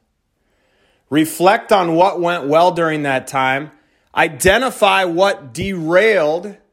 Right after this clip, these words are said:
your process so that next time that comes up, you can recognize it in real time, address it, ask the right questions, and come up with answers that help you to live in rhythm.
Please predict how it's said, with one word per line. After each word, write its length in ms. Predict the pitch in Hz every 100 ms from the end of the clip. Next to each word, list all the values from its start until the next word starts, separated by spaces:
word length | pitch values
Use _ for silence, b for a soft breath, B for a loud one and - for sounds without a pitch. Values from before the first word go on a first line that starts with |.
| _ _ _ _ _ _
your 260 | 151 175 165
process 1000 | - 180 202 190 143 127 160 - - _ _ _ _ _ _ _ -
so 160 | -
that 200 | 170 165
next 340 | 165 202 - -
time 280 | 214 196
that 280 | 151 185 196
comes 340 | - 185 160 147
up, 440 | 214 190 185 - _ _ _ _ _ _
you 100 | 180
can 200 | 170 185
recognize 640 | 175 190 196 180 175 175 165
it 160 | 175
in 320 | 160 156 143 147
real 300 | 202 254 208
time, 520 | 175 135 127 143 143 - - - _ _ _ _ -
address 640 | 160 131 160 208 240 -
it, 260 | 165 196 -
ask 300 | 170 208 -
the 120 | 196
right 240 | 185 165 147
questions, 580 | 196 202 202 - 165
and 140 | 151 139
come 220 | 170 170
up 360 | 170 160 - _ _ _ _ _ _ _
with 240 | 151 160 -
answers 640 | 170 185 170 175 165 135
that 200 | 147 139
help 340 | 123 165 165
you 120 | 165 165
to 160 | -
live 300 | 135 147 151
in 200 | 135 127
rhythm. 460 | 135 143 113 104